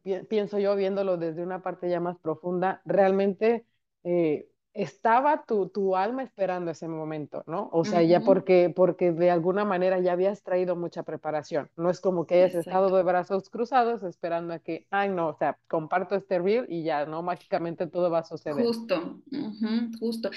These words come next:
Speaker 2: Y fíjate que sí me han preguntado, "Ay, ¿cómo hiciste eso?". Yo, "Pues lo hice ya". Y sé de personas que lo han intentado y me escribió, una de ellas me escribió, me dice, "Ya lo
Speaker 1: Ujú.
Speaker 2: publiqué, pero no pasó nada". Y yo,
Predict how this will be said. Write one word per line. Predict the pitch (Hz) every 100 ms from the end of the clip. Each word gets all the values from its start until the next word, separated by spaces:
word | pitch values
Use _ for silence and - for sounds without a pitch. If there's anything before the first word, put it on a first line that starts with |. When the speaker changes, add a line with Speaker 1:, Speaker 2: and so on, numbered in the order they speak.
| -
Speaker 2:
Y | 240
fíjate | 262 285 330
que | 269
sí | 240 240
me | 285
han | 294
preguntado, | 330 269 160 240 175 -
"Ay, | 285 494 494
¿cómo | 440 466 480
hiciste | - - _ 427 415 453 466
eso?". | -
Yo, | 233 202 196 _ _ _ -
"Pues | 233
lo | 233 226
hice | 285 302 381
ya". | 381 453 - - - - -
Y | 247 233
sé | 226 208
de | 220
personas | 294 254 220 220
que | 190 180
lo | 180
han | 185
intentado | 254 262 233 247
y | 233
me | 226
escribió, | - 202 196 196
una | 190
de | 226 185
ellas | 220
me | 262
escribió, | - 208 202 202
me | 220
dice, | 220 269
"Ya | 294
lo | 349
Speaker 1:
Ujú. |
Speaker 2:
publiqué, | 415 269 269 330 285
pero | 277
no | 269
pasó | 269 269 339
nada". | 330 180 - - _ -
Y | 156
yo, | 151 -